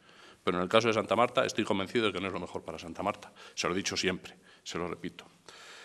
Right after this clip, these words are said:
Y la empresa, la empresa redactora, conmap, nos dijo en la pasada comisión algunas cosas que no se dicen y que supongo que han sido el motivo por el que muchas ciudades,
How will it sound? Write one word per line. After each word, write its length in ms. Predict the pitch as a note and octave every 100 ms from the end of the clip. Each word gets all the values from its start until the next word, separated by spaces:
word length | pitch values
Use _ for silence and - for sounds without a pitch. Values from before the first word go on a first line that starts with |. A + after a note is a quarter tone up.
| - - -
Y 80 | F2+
la 100 | F#2
empresa, 520 | G2+ B2+ B2+ A2 - - - - F#2+
la 100 | E2
empresa 340 | - F#2 F#2+
redactora, 760 | F#2 F2 E2 A2+ G2 F#2 - - - _ _ _ -
conmap, 480 | - G#2 F2+ G2+ - - - - - -
nos 200 | F2+ F2
dijo 240 | F#2+ A#2 A2+
en 80 | G2
la 80 |
pasada 360 | F2 F2 G#2+ G2
comisión 460 | G2 F2+ - G#2+ F2
algunas 360 | F2 G2+ G#2
cosas 480 | - G2+ G2 G#2 - - - - - - -
que 100 | F#2
no 80 |
se 140 | A2 G#2+
dicen 400 | A#2+ - D#2+ E2+ - _ _ - - - -
y 80 | F#2+
que 100 | F#2
supongo 380 | - - G#2+ G#2+
que 80 |
han 80 | G#2+
sido 360 | - G#2+ G#2+ F#2
el 80 | G2+
motivo 480 | G#2 G2+ A2+ G#2+ - - -
por 120 | F#2
el 100 | F2
que 140 | -
muchas 400 | F2+ A2 - G#2+
ciudades, 560 | - G2+ A#2 G2+ A#2